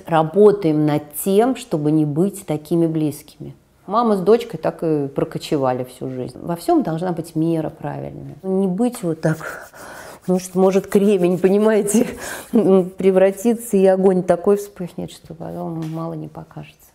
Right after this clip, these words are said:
И я понимаю, что дети — это же наши гости, мы должны им дать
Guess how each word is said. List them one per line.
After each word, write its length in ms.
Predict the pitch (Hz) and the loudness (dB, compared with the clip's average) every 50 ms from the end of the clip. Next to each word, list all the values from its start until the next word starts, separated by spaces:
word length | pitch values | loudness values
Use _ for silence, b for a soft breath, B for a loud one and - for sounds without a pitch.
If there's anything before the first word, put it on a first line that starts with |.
| _ _ _ _ _ _ _ _ _ _ - | _ _ _ _ _ _ _ _ _ _ -10
И 80 | - | -6
я 120 | 170 170 175 | -6 -6 -6
понимаю, 440 | 175 175 180 180 185 202 214 196 185 | -6 -6 -4 -4 -2 -2 -2 -4 -4
что 180 | - - 160 | -6 -8 -8
дети — 340 | 147 151 175 185 185 185 - | -6 -4 -4 -4 -4 -6 -8
это 140 | 160 - 165 | -8 -8 -8
же 80 | 156 | -6
наши 260 | 160 165 160 - - 170 | -6 -6 -6 -6 -10 -10
гости, 440 | 160 175 175 180 175 - - - | -6 -6 -6 -6 -8 -12 -14 -12
мы 260 | 156 147 147 147 151 147 | -12 -10 -8 -8 -8 -10
должны 460 | 147 151 151 151 151 156 156 156 151 | -10 -10 -10 -12 -8 -8 -6 -6 -6
им 100 | 151 147 | -6 -6
дать 400 | 147 151 151 151 - - - | -8 -8 -10 -10 -14 -20 -20